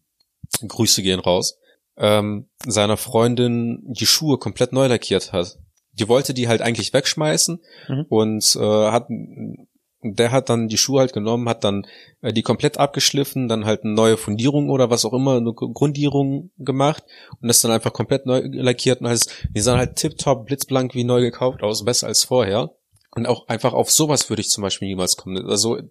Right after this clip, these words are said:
Speaker 1: allein dafür fehlt mir halt das geistige Vermögen zu ver-, zu wissen, wie das, wie ich irgendwie sowas machen soll.
Speaker 2: Ja. Ich, das, <laughs> nein, komm. Ich muss nicht immer blöde Kommentare dir gegenüber reißen.
Speaker 1: Oha.
Speaker 2: Ähm,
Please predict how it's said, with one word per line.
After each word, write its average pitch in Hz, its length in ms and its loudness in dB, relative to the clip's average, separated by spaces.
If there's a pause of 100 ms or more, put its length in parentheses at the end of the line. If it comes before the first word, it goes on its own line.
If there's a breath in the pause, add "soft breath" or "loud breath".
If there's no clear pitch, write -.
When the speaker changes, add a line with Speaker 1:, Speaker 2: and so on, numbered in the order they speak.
(100)
Speaker 1:
allein 120 300 2
dafür 160 300 0
fehlt 123 220 -2
mir 113 100 -2
halt 110 160 -2
das - 140 2
geistige 127 380 0
Vermögen 123 420 -2
zu - 120 -4
ver-, - 140 -6 (720 loud breath)
zu - 220 -2
wissen, 127 340 0
wie 123 120 -4
das, - 360 2
wie 120 160 -4
ich - 140 -2
irgendwie 117 220 -6
sowas 110 280 0
machen 127 240 -2
soll. 85 320 -2 (640)
Speaker 2:
Ja. 131 320 0 (920 loud breath)
Ich, - 300 -4 (440)
das, 131 180 2
<laughs> - 720 0
nein, 135 200 -10
komm. - 180 -12 (360 loud breath)
Ich - 120 -8
muss 143 100 4
nicht - 100 2
immer 113 120 2
blöde 107 240 0
Kommentare 107 400 0
dir 110 100 -4
gegenüber 110 240 -6
reißen. - 220 -8 (260 loud breath)
Speaker 1:
Oha. 107 480 4
Speaker 2:
Ähm, - 60 -20